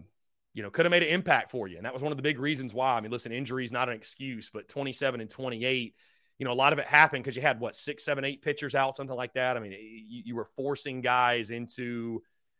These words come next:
into positions that they, they could not flourish or they were not ready to flourish in. So either way,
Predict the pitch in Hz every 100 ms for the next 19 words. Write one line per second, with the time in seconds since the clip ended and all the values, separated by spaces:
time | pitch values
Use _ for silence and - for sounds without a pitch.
0 | _ _ _ _ _ _ _ 180 208 185
1 | 147 208 226 208 180 165 160 151 151 170
2 | 190 175 160 - 156 123 90 - 117 120
3 | 143 135 120 110 131 127 117 139 113 -
4 | 120 110 98 - 113 82 _ - - 104
5 | 90 - _ _ _ _ _ _ _ -
6 | - 139 156 147 120 78